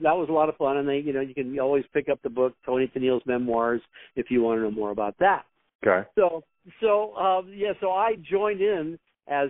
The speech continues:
Speaker 1: a re-, recording engineer that Dar-, Daryl had worked with before, got along really well with. I'm, you know, he's my brother, so I know
Speaker 2: Uh-huh.
Speaker 1: how to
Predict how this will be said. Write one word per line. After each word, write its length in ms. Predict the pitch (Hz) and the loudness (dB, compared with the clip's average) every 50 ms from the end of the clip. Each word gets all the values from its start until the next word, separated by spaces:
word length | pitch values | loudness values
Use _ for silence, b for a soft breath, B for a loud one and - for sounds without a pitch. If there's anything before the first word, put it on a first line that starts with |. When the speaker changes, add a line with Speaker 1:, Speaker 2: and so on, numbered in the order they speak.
| 143 | -4
Speaker 1:
a 40 | 180 | -6
re-, 200 | 165 165 180 165 | -8 -6 -4 -4
recording 480 | 160 151 139 139 147 170 185 180 165 156 | -4 -6 -6 -2 0 0 0 2 0 -2
engineer 280 | 147 123 139 147 143 139 | -2 -2 -2 -2 -2 0
that 180 | 151 156 135 | -2 -4 0
Dar-, 180 | 139 156 165 165 | 0 0 0 0
Daryl 300 | 135 143 160 160 156 151 | 0 0 2 2 2 2
had 100 | 143 123 | 2 0
worked 260 | 127 147 170 180 - | 0 -2 -2 -2 -2
with 140 | 160 143 - _ | -4 -4 -4 _
before, 440 | - 123 - _ 165 170 170 160 143 | -8 -12 -8 _ -2 0 2 2 0
got 180 | 131 147 143 139 | 2 0 0 0
along 280 | 139 139 135 139 135 127 | 2 0 0 0 0 -2
really 200 | 131 127 123 120 | -2 -2 0 0
well 280 | 117 139 156 175 156 | 2 2 2 2 0
with. 160 | 123 117 123 - _ 120 | -2 -4 -6 -10 _ -10
I'm, 220 | 113 117 117 120 - | -10 -10 -10 -10 -12
you 140 | 123 117 113 | -12 -10 -10
know, 60 | 104 | -10
he's 180 | 101 104 113 107 | -10 -10 -12 -12
my 100 | 107 104 | -12 -12
brother, 440 | 95 107 113 123 131 113 107 113 - b b b b b _ _ _ | -10 -6 -2 -2 -2 -2 -2 -6 -8 b b b b b _ _ _
so 80 | 139 120 | -2 -2
I 100 | 123 123 | 0 0
know 100 | 127 120 | 0 0
Speaker 2:
Uh-huh. 60 | 127 | 0
Speaker 1:
how 60 | 123 | 0
to 100 | 117 113 | 0 -2